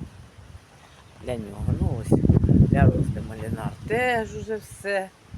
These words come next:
Вон так качається бідолага на всю ту. Вона зв'язана, то ну, її треба було, ну, теж. Що, що, що це порозкривати? Воно ж то не порозкривати там, а, а так от. Від-, вітром забило, е,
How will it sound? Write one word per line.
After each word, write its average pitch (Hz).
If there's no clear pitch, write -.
Вон 156
так 151
качається 147
бідолага 147
на 147
всю 143
ту. 156
Вона 143
зв'язана, 135
то -
ну, 139
її 135
треба 127
було, 131
ну, 135
теж. -
Що, 160
що, 139
що -
це -
порозкривати? 113
Воно 147
ж -
то 147
не 147
порозкривати 147
там, 113
а, 120
а -
так 95
от. -
Від-, 156
вітром 156
забило, 170
е, -